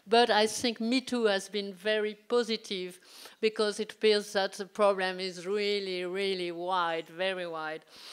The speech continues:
So no to Balance Ton Porc. And I think,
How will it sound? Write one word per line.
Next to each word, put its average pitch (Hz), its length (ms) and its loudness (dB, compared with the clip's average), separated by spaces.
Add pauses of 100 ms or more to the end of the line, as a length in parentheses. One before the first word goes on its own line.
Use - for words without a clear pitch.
(240)
So 208 560 -4
no 208 380 -8
to 214 120 -20
Balance 165 400 -12
Ton 160 160 -14
Porc. 156 280 -8 (360)
And 220 220 4
I 247 240 6
think, 320 580 -6